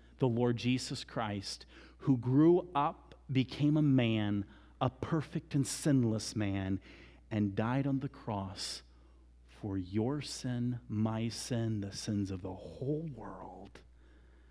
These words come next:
so that our sins could be forgiven. And we receive that forgiveness when we, as a small child, as if we were a small child,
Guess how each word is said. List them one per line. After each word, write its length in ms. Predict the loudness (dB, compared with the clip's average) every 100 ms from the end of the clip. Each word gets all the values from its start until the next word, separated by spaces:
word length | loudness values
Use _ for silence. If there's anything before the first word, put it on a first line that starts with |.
| -20 -20 -20 -20
so 280 | -12 -6 -4
that 220 | -4 -8 -14 -14
our 240 | -8 -6 -6
sins 400 | -4 0 0 0
could 180 | -4 -4
be 120 | -6
forgiven. 560 | -10 -18 -16 -16 -18 -20 -20 -20 -20 -20 -20 -20 -20 -20 -20 -20 -20 -20 -18 -8
And 100 | -2
we 140 | 0
receive 480 | 0 -2 -2 -2 -2
that 160 | -4 -4
forgiveness 720 | -6 -4 -4 -4 -6 -8 -2
when 160 | 0
we, 240 | 2 2 2
as 160 | 2
a 40 | -2
small 540 | -2 0 0 -4 -6
child, 520 | -10 -10 -8 -10 -14 -18 -14 -14 -16 -20 -20 -16 -6
as 180 | -4 -2
if 220 | -4 -2
we 100 | -2
were 140 | 0
a 80 | -4
small 340 | -4 -6 -8 -10
child, 540 | -12 -14 -14 -18